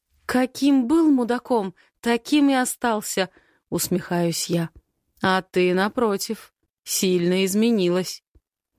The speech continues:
Ладони на моей пояснице сползают чуть ниже. Недостаточно, чтобы это заметили окружающие, но достаточно для того, чтобы я в полной мере почувствовала его радость от встречи со мной.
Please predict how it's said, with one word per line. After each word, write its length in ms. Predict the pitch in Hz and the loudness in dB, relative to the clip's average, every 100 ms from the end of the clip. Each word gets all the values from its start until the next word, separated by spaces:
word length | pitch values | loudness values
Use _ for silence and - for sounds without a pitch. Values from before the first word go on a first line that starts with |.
| _ | _
Ладони 600 | 180 185 185 165 220 240 220 | -2 0 0 -2 0 0 0
на 140 | 202 | 0
моей 380 | 196 196 202 214 | 0 0 0 -2
пояснице 800 | - 185 180 175 - 233 226 220 | -2 -2 -2 -2 -2 -2 -2 -8
сползают 760 | - - 175 170 165 196 196 - | -8 -4 -4 -2 -4 -4 -4 -8
чуть 440 | - - 180 - | -8 -6 -6 -4
ниже. 320 | 180 170 165 - - _ _ _ _ _ _ | -2 -2 -4 -12 -20 _ _ _ _ _ _
Недостаточно, 880 | 214 220 208 214 - 254 247 - 180 | -2 0 0 -2 -2 -2 -2 -4 -4
чтобы 320 | 175 - 175 190 | -4 -4 -2 -2
это 200 | 202 185 | -2 -2
заметили 540 | 185 190 202 - 170 | -2 -2 -2 -2 -2
окружающие, 1000 | 160 - 175 165 220 233 214 - 220 196 - - _ _ - | -2 -2 -4 -2 -2 -2 -2 -2 -2 -2 -6 -20 _ _ -4
но 200 | 226 202 | -2 0
достаточно 840 | 202 - - 220 220 196 - 185 | -4 -4 -4 -2 -2 -6 -4 -4
для 200 | 175 180 | 0 -2
того, 500 | 175 180 175 233 214 _ _ _ | -2 -2 0 0 -2 _ _ _
чтобы 360 | - - 196 185 | -12 -6 -4 -2
я 140 | 190 | -4
в 120 | 180 | -6
полной 420 | - 220 220 202 190 | -4 -2 0 0 0
мере 360 | 196 233 214 | 2 2 0
почувствовала 1040 | - 185 185 - 226 220 - 208 196 196 196 | -4 -6 -4 -4 -4 -4 -4 -2 0 2 0
его 320 | 185 190 185 | 0 0 0
радость 520 | 185 202 202 185 - | 0 -2 -4 -6 -8
от 200 | - - | -8 -8
встречи 560 | - - 170 175 170 180 | -10 -6 -2 -2 -2 -4
со 200 | - 180 | -2 -2
мной. 460 | 175 170 160 165 | 0 0 0 -4